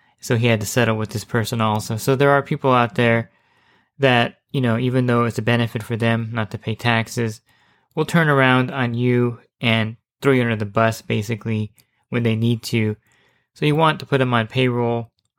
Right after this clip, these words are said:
which also leads to workers' comp. Luckily, or fortunately, in California,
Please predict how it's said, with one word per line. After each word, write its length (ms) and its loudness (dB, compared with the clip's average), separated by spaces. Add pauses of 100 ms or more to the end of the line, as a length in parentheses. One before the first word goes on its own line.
(120)
which 200 -4
also 400 2
leads 340 0
to 100 -4
workers' 360 -4
comp. 400 0 (680)
Luckily, 680 2
or 160 -6
fortunately, 600 -2
in 80 -2
California, 840 0